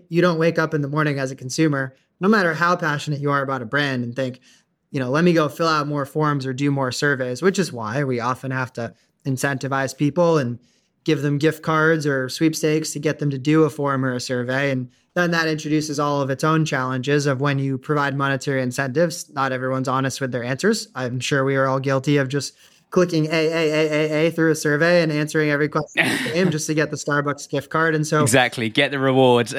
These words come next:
Speaker 2: <laughs>
Speaker 1: Exactly. And so what we have really tried to pioneer at Jebbit is how
Speaker 2: Mm.
Speaker 1: do you create an experience that a consumer will want to do for genuine reasons, that they'll enjoy doing,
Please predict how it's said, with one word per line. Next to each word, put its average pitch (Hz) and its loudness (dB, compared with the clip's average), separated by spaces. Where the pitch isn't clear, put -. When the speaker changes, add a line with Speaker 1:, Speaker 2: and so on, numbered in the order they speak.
Speaker 2:
<laughs> 185 -2
Speaker 1:
Exactly. 170 -2
And 175 0
so 180 2
what 170 2
we 196 4
have 214 4
really 175 4
tried 165 0
to 151 -2
pioneer 151 0
at 131 -2
Jebbit 117 -6
is 147 -6
how 156 0
Speaker 2:
Mm. - 0
Speaker 1:
do 175 2
you 214 4
create 170 0
an 156 2
experience 143 -2
that 143 0
a 147 -2
consumer 147 0
will 139 -2
want 147 -2
to 160 -10
do 139 -4
for 135 -6
genuine 151 4
reasons, 123 -6
that 160 0
they'll 165 4
enjoy 147 4
doing, 131 -6